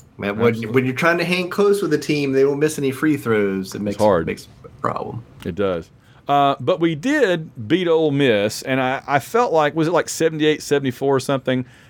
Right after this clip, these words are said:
Speaker 2: I felt from that game, if we had to fight that hard and work that hard to beat Ole Miss at home,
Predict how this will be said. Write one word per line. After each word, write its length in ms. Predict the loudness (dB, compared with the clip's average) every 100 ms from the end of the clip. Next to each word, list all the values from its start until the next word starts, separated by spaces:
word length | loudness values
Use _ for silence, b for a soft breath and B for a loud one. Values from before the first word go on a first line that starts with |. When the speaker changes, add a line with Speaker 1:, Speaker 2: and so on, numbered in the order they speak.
| b b
Speaker 2:
I 100 | -2
felt 440 | -2 0 0 0
from 200 | 0 2 2
that 240 | 0 2
game, 380 | 2 2 2 0
if 140 | 0
we 100 | 2
had 180 | 2 2
to 60 | 0
fight 420 | 0 0 2 2
that 240 | 0 0 0
hard 360 | 0 2 2
and 120 | 2 2
work 220 | 0 2
that 180 | 0 2
hard 280 | 2 2 0
to 60 |
beat 180 | 0 2
Ole 180 | 4 4
Miss 300 | 2 0 0
at 100 | -2
home, 520 | 2 4 2 0 -8